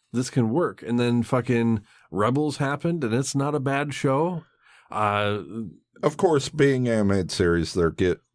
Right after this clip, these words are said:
Speaker 2: geared towards kids. I
Speaker 1: Right.
Speaker 2: mean, you have to get that. But,
Speaker 1: But there was still s-, some
Speaker 2: there
Speaker 1: dark
Speaker 2: was some
Speaker 1: fucking
Speaker 2: really
Speaker 1: moments in
Speaker 2: dark
Speaker 1: there.
Speaker 2: imagery, though.
Speaker 1: Oh, yeah, there was some dark moments in there. Holy
Speaker 2: Especially
Speaker 1: shit.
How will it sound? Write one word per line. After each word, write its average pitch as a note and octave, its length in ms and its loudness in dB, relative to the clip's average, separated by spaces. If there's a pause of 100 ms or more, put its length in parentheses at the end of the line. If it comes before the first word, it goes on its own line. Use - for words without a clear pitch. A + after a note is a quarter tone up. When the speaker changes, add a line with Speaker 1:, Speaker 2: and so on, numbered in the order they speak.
Speaker 2:
geared F2 320 2
towards E2+ 320 0
kids. C#2+ 580 -2
I D2+ 40 0
Speaker 1:
Right. G2+ 280 2
Speaker 2:
mean, D2 80 0
you D2+ 100 -2
have E2+ 220 -2
to - 100 -6
get C#2+ 240 -6
that. C2+ 300 -2
But, A#2+ 140 2
Speaker 1:
But C3+ 180 0 (100)
there C#3 120 2
was E3 220 -2
still E3 240 -2
s-, - 160 -6 (100)
some - 180 -2
Speaker 2:
there A#2 140 4
Speaker 1:
dark G#2+ 160 4
Speaker 2:
was B2 100 -4
some G2 200 2
Speaker 1:
fucking F#2 140 2
Speaker 2:
really G2 260 4
Speaker 1:
moments G#2 140 2
in F2 60 4
Speaker 2:
dark E2+ 140 2
Speaker 1:
there. F2 120 2
Speaker 2:
imagery, D2 720 0
though. B1+ 480 -4
Speaker 1:
Oh, E3 140 2
yeah, C#3+ 160 -2
there B2 140 2
was E3 140 0
some C3+ 160 0
dark A#2+ 260 -2
moments B2 340 -2
in E2+ 100 -8
there. E2+ 160 -12
Holy B2 460 0
Speaker 2:
Especially F2 600 2
Speaker 1:
shit. - 80 -12